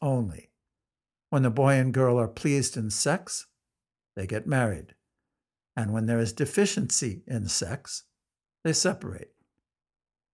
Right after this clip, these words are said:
This is not actual marriage, but a combination of men and women, like cats and dogs. Therefore, the children produced in the modern age are not exactly human beings.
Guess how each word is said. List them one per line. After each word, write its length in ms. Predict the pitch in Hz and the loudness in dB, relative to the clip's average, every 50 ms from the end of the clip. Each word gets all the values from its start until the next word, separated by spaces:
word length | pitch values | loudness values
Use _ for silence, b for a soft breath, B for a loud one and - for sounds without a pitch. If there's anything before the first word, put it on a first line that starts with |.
| _ _ _ _ _ _ _ - | _ _ _ _ _ _ _ -4
This 160 | 175 175 - | -2 0 2
is 120 | 160 127 | 0 2
not 220 | 156 170 165 156 147 | 4 4 4 4 6
actual 420 | 139 139 135 - - 151 127 117 | 4 4 4 2 0 0 0 0
marriage, 640 | 107 104 104 104 101 85 78 69 - - - - - _ _ _ _ _ _ _ _ _ _ | 2 2 0 0 0 -2 -4 -8 -12 -14 -18 -20 -20 _ _ _ _ _ _ _ _ _ _
but 100 | - 131 | -2 -2
a 40 | 131 | -2
combination 680 | 131 - 147 139 127 123 120 120 123 123 117 - - 139 | 0 2 2 2 4 4 2 2 2 2 0 -2 -2 -4
of 160 | 123 107 104 | -2 -2 0
men 180 | 120 127 139 | 2 2 2
and 180 | 127 113 113 120 | 2 2 0 2
women, 440 | 120 160 165 120 92 90 98 113 120 - _ _ _ _ _ _ _ _ _ _ | 2 2 2 2 0 -4 -6 -10 -10 -14 _ _ _ _ _ _ _ _ _ _
like 460 | - 143 156 131 107 104 - - - _ _ _ _ | 0 2 2 2 0 -2 -8 -16 -20 _ _ _ _
cats 480 | - 131 107 95 87 - - - - - _ | -4 -2 -2 -2 -4 -6 -6 -8 -8 -8 _
and 180 | - 123 113 107 | -6 -4 0 4
dogs. 640 | 151 151 135 113 92 - - _ - - - - _ _ _ _ _ _ _ _ _ _ _ _ _ _ _ _ _ _ _ _ _ _ _ _ _ _ _ _ _ | 4 4 4 2 0 -6 -10 _ -20 -20 -20 -20 _ _ _ _ _ _ _ _ _ _ _ _ _ _ _ _ _ _ _ _ _ _ _ _ _ _ _ _ _
Therefore, 400 | - 151 185 180 - - 165 139 | 2 4 4 4 4 4 2 2
the 120 | 123 123 107 | 2 0 -2
children 540 | - - - 180 196 214 175 160 147 135 | -2 2 4 4 4 6 4 4 2 2
produced 500 | 127 - 160 139 123 143 143 127 - - | 0 0 -2 2 2 2 2 2 0 -2
in 100 | - 131 | -2 -2
the 80 | 123 117 | 0 2
modern 420 | 110 117 135 151 151 143 131 120 - | 2 2 2 4 2 2 0 -2 -2
age 600 | - 131 131 113 95 90 80 80 - - - - _ _ _ _ _ _ _ _ | -2 0 0 0 -2 -4 -10 -14 -16 -18 -20 -20 _ _ _ _ _ _ _ _
are 100 | 120 120 | -2 0
not 200 | 127 151 165 165 | 2 2 2 2
exactly 580 | 143 120 101 131 147 160 - - - 104 104 | 2 0 2 2 2 2 0 -2 -6 -8 -6
human 400 | 107 95 117 123 117 113 113 110 | -4 -2 0 0 0 0 0 0
beings. 640 | 107 131 135 120 104 82 - - _ _ - - - | 2 2 2 2 0 -2 -8 -12 _ _ -20 -20 -20